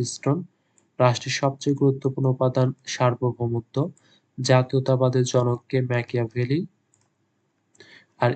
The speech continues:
এলিট আবর্তন তত্ত্বের প্রবক্তা হচ্ছে ভিল ফ্রেডো প্যারাটো। রাষ্ট্র শব্দটি সর্বপ্রথম কে ব্যবহার করেন? ম্যাকিয়াভেলি। প্লেটোর শিক্ষা ব্যবস্থায় কয়টি স্তর ছিল? তিনটি। অ্যারিস্টটল কর্তৃক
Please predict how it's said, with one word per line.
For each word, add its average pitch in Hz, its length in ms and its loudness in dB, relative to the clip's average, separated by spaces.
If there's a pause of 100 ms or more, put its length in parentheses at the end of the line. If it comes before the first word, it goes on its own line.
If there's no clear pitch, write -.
(100)
এলিট 147 380 2 (140)
আবর্তন 135 560 2 (100)
তত্ত্বের 127 460 0
প্রবক্তা 123 440 0
হচ্ছে 123 200 -2 (100)
ভিল 131 280 2 (280)
ফ্রেডো 127 420 0 (160)
প্যারাটো। 113 440 -2 (1800)
রাষ্ট্র 135 400 2
শব্দটি 143 580 -2
সর্বপ্রথম 135 680 2
কে 139 120 0
ব্যবহার 123 380 0 (100)
করেন? 127 220 2 (140)
ম্যাকিয়াভেলি। 120 680 -2 (640)
প্লেটোর 143 320 2 (100)
শিক্ষা 139 240 -4
ব্যবস্থায় 139 560 0
কয়টি 131 280 2
স্তর 127 320 -2
ছিল? - 140 -8 (160)
তিনটি। 123 400 0 (560)
অ্যারিস্টটল 127 600 2 (100)
কর্তৃক 131 360 0